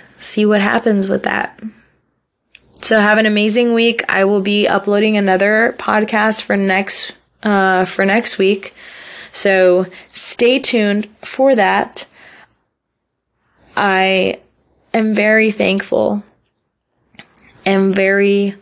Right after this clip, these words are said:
honored that you guys are listening in,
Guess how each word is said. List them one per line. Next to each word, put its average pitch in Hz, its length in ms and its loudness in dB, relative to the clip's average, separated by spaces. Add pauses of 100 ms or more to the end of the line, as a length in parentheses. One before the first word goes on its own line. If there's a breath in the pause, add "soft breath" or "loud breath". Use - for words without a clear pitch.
(400 loud breath)
honored 196 600 2 (420 loud breath)
that 196 340 -2
you 190 640 0 (460)
guys 180 380 0
are 185 100 2
listening 180 480 0
in, 175 380 -2